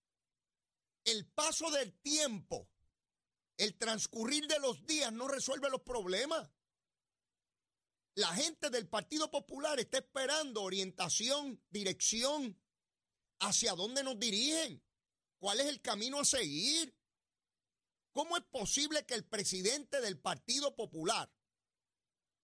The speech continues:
llevamos desde el martes con esta controversia, la juez presidenta ha tenido que salir a defender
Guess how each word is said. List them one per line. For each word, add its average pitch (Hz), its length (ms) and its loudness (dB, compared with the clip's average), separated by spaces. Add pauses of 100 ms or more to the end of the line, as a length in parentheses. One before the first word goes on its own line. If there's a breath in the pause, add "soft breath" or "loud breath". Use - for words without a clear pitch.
(240)
llevamos 247 400 -2
desde 208 240 -2
el 196 80 -2
martes 247 380 -2
con 202 180 -6
esta 262 200 -2
controversia, 233 580 -2
la 180 100 0
juez 208 200 0
presidenta 277 720 0
ha - 60 -8
tenido 247 320 -2
que 233 100 -4
salir 220 300 0
a 262 80 0
defender 214 500 -2